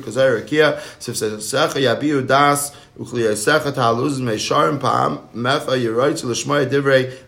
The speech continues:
עתיק יומין. They would say to him as follows, that you should have a long life, and you should have olam haba, and you should have a legacy for many generations,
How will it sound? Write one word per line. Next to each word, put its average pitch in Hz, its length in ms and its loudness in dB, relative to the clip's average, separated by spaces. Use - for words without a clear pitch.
עתיק 120 400 -2
יומין. 110 360 2
They 113 140 2
would 113 140 0
say 151 260 4
to 156 60 4
him 139 240 4
as 131 180 2
follows, 131 560 4
that 117 200 -2
you 131 60 -2
should 120 180 -2
have 135 180 2
a 131 40 6
long 135 340 4
life, 147 300 4
and 143 100 -2
you 127 60 -2
should 127 160 -6
have 143 200 4
olam 143 260 2
haba, 143 640 4
and 139 80 0
you 143 80 0
should 135 200 0
have 139 260 4
a 143 80 2
legacy 147 640 2
for 143 140 -6
many 143 260 0
generations, 139 760 0